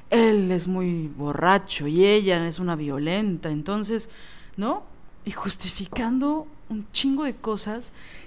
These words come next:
que si en lo público, a la vista de todos, en las fiestas, en los ensayos, en el trabajo, afuera del trabajo,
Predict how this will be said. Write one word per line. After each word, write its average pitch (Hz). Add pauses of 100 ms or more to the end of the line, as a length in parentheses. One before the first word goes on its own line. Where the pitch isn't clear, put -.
que 240
si -
en 233
lo 233
público, 240
a 202
la 208
vista 240
de 196
todos, 233
en 175
las 165
fiestas, 233 (480)
en 185
los 170
ensayos, 196
en 165
el 156
trabajo, 165
afuera 196
del 160
trabajo, 160